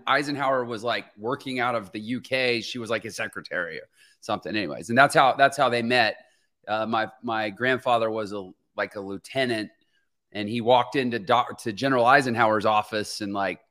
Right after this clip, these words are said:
had a thing for the secretary. So, so anyway, I, I come from, yeah, call it good stock, right? I mean, solid working class families. And then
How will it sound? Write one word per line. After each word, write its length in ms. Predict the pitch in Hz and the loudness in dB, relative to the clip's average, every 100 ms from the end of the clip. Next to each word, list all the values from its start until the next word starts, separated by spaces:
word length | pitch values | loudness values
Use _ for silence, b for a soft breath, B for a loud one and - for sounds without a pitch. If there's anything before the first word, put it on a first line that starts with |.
| _ _ _ _ _ _ _ - - - | _ _ _ _ _ _ _ -20 -20 -2
had 180 | 127 | 2
a 40 | 117 | 2
thing 240 | 123 113 | 2 -2
for 80 | 113 | -2
the 100 | 95 | -2
secretary. 560 | 117 101 - 87 80 - | 0 0 -4 -6 -6 -8
So, 240 | - 120 - B B | 0 0 -2 B B
so 140 | - 233 | 2 6
anyway, 340 | 175 165 180 | 8 6 4
I, 100 | 175 | 2
I 20 | |
come 280 | 185 233 269 | 2 2 2
from, 340 | 226 214 156 - | 0 -2 -4 0
yeah, 120 | 190 | 0
call 240 | - 233 226 | 4 4 4
it 120 | 135 | 4
good 180 | 190 143 | 2 2
stock, 440 | - 151 101 - | 0 0 0 0
right? 200 | 120 127 | 2 2
I 60 | 127 | 2
mean, 240 | 131 113 | 0 -4
solid 720 | - 185 165 175 180 170 131 | -2 2 4 6 6 2 0
working 340 | 131 160 175 165 | -2 -2 -2 -4
class 320 | 156 143 - | -2 -2 -2
families. 360 | 147 147 139 | -4 -2 -2
And 120 | 135 143 | -2 -2
then 220 | 139 | -2